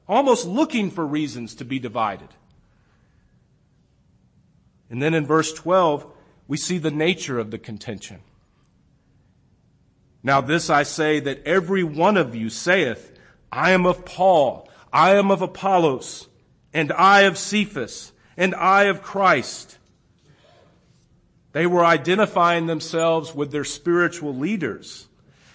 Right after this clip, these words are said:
as a way of showing off their Christian credentials.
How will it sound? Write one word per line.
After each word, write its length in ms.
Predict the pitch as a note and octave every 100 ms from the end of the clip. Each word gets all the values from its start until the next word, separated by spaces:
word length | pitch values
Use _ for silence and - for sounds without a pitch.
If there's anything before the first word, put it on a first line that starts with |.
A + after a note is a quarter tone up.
| -
as 200 | D#3+ D#3
a 60 |
way 500 | D3+ D3+ F3+ F#3 F3+ F3+ - -
of 120 | C#3
showing 460 | - G#3+ G#3+ G#3+ G3
off 320 | G3 G3 F#3+
their 120 | F3+
Christian 560 | E3+ G3 G3+ - G3 F3+
credentials. 800 | F3 D#3 G3 G3 B2+ - -